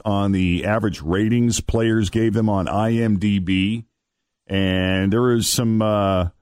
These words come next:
definite mainstream ones in there, like Super Mario sixty-four in nineteen ninety-six and Red Dead Redemption two last year. But there are some pretty obscure ones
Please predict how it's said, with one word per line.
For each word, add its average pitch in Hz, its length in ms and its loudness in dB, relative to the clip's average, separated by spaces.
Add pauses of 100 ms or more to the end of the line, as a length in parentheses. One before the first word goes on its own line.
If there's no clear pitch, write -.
(320)
definite 170 360 0
mainstream 117 600 0
ones 90 300 0
in 92 140 2
there, 85 300 0
like 82 240 -2
Super 110 300 -2
Mario 95 400 0
sixty-four 95 1000 -2 (500)
in 90 480 0
nineteen 101 360 0
ninety-six 90 760 -2 (380)
and 80 720 -2
Red 98 280 0
Dead 98 220 0
Redemption 90 460 0
two 98 580 0
last 90 480 0
year. 92 240 2
But 85 200 -2
there 98 140 0
are 98 40 0
some 80 340 -2 (560)
pretty 110 220 0
obscure 107 520 0
ones 80 600 0